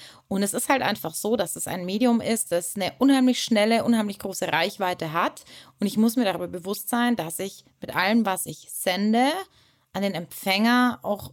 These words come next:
irgendwas auslöse. Und, ähm, ich glaub, das wär vielleicht schön, wenn, wenn da man hier und da mal überlegt, ob man das jetzt wirklich posten muss oder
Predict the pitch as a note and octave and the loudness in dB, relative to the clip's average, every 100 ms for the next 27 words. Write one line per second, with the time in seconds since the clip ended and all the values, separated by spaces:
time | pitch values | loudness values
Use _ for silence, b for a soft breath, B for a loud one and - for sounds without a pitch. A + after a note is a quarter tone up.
0 | - A#3+ A#3 A#3 - B3 C4 - D#3 D#3 | 0 4 4 2 2 2 2 0 -6 -6
1 | B2 C#3+ D#3+ - b b b b b _ | -6 -8 -10 -18 b b b b b _
2 | - G3+ G3 G3 - C#3 G3+ G3+ G3+ G3+ | 0 2 2 -2 -4 0 0 0 -2 -6
3 | - - - G#3+ A3 A3+ - _ A#3 C4+ | -8 -12 -2 2 4 2 -6 _ 0 0
4 | - - - G#3 A3+ - G3 F3 - - | -4 -10 -2 2 2 0 -4 -4 -6 -2
5 | A3+ A#3+ A3 F3+ F#3 F#3 F#3 G3 D#3+ C3+ | 2 4 2 0 -6 -10 -10 -10 -6 0
6 | F#3 G3+ G#3 F#3 C#3+ G#3 G#3+ G#3 B3 B3 | 2 2 2 0 -2 0 2 4 4 4
7 | G#3+ G#3+ G#3 G3 G3 G#3 A#3 A#3+ - G3 | 2 2 2 -2 0 4 4 2 -4 -6
8 | G3+ G3 - F#3 G#3+ A3 G3 - F#3+ - | -6 -8 -10 -8 -6 -6 -8 -4 -4 -6
9 | F#3+ F#3+ F#3+ F#3+ F#3 - F#3 F#3+ | -8 -6 -4 -6 -8 -10 -8 -8